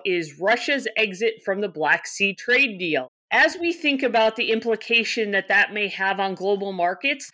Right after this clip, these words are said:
how do you see that potentially playing out, and how could that have an impact on U S exports, an area that the market has already begun to challenge the current U S D A projection?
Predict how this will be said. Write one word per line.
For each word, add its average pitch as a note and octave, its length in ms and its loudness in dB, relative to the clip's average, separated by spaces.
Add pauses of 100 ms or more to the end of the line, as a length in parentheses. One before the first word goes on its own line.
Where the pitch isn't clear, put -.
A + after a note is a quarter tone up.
how F4 220 2
do A#4+ 80 -4
you F#4 160 0
see C4 580 -2
that G#3+ 380 2 (120)
potentially A3 600 2
playing G#3 440 -2
out, A3 360 2
and A3+ 100 -4
how B3 220 -4
could E4 180 -4
that C#4+ 240 2
have B3+ 220 0
an A#3+ 100 -2 (160)
impact A#3+ 800 0
on G3+ 320 2
U B3+ 200 0
S G3+ 300 4
exports, F3+ 640 0
an G3 180 -2
area D#4+ 520 2
that A3+ 320 2 (340)
the A3+ 100 2
market C4 560 0
has A3 480 2 (200)
already B3+ 420 2
begun A3 400 2
to G3+ 140 -8
challenge A#3+ 760 0 (160)
the F#3+ 160 2
current A#3 380 0
U G#3 120 0
S G3+ 180 0
D G3+ 180 0
A - 20 -2
projection? G3 680 0